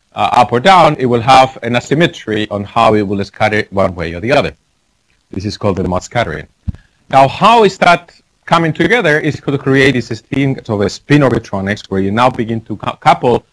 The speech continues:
this spin and orbital degree of freedom together to give you new phenomena, phenomena that is not only characterized for it, but originates from it. Uh, one of them is the story today is going to be about going from the spin Hall effect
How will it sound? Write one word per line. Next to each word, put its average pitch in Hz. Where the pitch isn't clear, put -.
this -
spin 151
and 120
orbital 151
degree 117
of 104
freedom 107
together 139
to 127
give 123
you 123
new 135
phenomena, 123
phenomena 135
that 113
is 113
not 147
only 147
characterized 131
for 147
it, 139
but 120
originates 117
from 73
it. 60
Uh, 98
one 147
of 139
them 135
is -
the 113
story 160
today 151
is -
going 120
to 113
be 113
about 107
going 123
from 113
the 104
spin 214
Hall 165
effect -